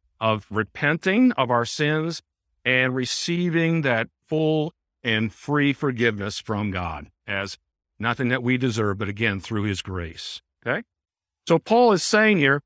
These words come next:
you know, he writes to them so that they may not sin.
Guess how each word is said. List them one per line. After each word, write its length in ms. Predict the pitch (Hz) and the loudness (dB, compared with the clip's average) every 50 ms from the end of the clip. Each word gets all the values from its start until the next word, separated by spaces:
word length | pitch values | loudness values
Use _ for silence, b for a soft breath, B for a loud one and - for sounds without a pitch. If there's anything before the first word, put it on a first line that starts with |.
| _ _ _ _ _ | _ _ _ _ _
you 80 | 151 156 | 2 4
know, 80 | 165 | 4
he 160 | 156 170 170 | 6 4 4
writes 380 | 156 165 175 185 202 208 208 - | 4 4 4 6 6 4 2 0
to 80 | 202 160 | -2 2
them 220 | 160 160 156 160 | 4 4 4 2
so 280 | - - - 175 165 165 | 0 0 2 2 4 6
that 220 | 165 165 160 - | 6 4 4 4
they 220 | 185 190 208 208 208 | 2 4 4 4 4
may 280 | 185 180 170 170 170 | 2 2 2 2 2
not 460 | 170 170 175 196 208 220 240 247 247 - | 2 2 2 4 4 4 4 2 0 -2
sin. 800 | - - - - - 220 202 160 131 120 123 143 202 269 285 | -8 -10 -10 -4 0 2 4 4 4 4 4 4 2 2 2